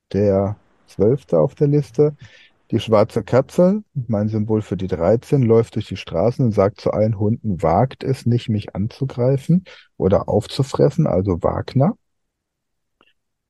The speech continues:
Dann haben wir vierzehn, Hoch das, äh, Herz und, äh, wer die Valentinstage vergisst, dem, der hat Probleme. Also hier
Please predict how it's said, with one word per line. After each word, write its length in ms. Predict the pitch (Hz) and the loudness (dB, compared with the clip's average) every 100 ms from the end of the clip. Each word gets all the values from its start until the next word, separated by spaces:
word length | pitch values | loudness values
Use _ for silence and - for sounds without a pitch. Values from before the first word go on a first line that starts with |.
| _ _ _ | _ _ _
Dann 220 | 110 110 | 0 2
haben 440 | 104 92 95 95 87 | 2 2 2 0 -2
wir 520 | 90 85 85 85 92 - _ _ _ _ - | 0 2 2 0 -4 -12 _ _ _ _ -4
vierzehn, 760 | 98 98 - - 135 165 226 - _ _ _ _ _ _ _ _ _ _ _ _ _ _ | -2 -2 -2 0 2 2 0 -4 _ _ _ _ _ _ _ _ _ _ _ _ _ _
Hoch 360 | 117 123 - - 120 | -4 -4 -6 -10 -2
das, 260 | 104 - | -2 0
äh, 260 | 101 101 95 | 0 2 2
Herz 460 | 95 107 190 - - | 2 0 0 -6 -8
und, 380 | 107 110 117 110 | -4 -2 -4 -2
äh, 20 | |
wer 680 | 107 107 107 - 110 110 110 | 2 2 2 -2 0 2 2
die 320 | 110 104 98 | 0 0 2
Valentinstage 840 | 92 117 135 147 135 - 127 127 127 | 2 2 0 -2 -2 0 0 0 -2
vergisst, 760 | - 104 113 123 - - - | -2 -2 0 -2 -2 -14 -6
dem, 540 | 107 107 104 104 101 110 _ _ | -4 -2 -2 -4 -6 -10 _ _
der 120 | 101 | -6
hat 140 | 101 - | -6 -6
Probleme. 580 | 92 95 95 123 175 185 _ _ _ _ | -6 -2 0 2 2 -2 _ _ _ _
Also 320 | - 117 117 113 | -2 0 0 -2
hier 480 | 104 113 117 123 | 2 2 4 2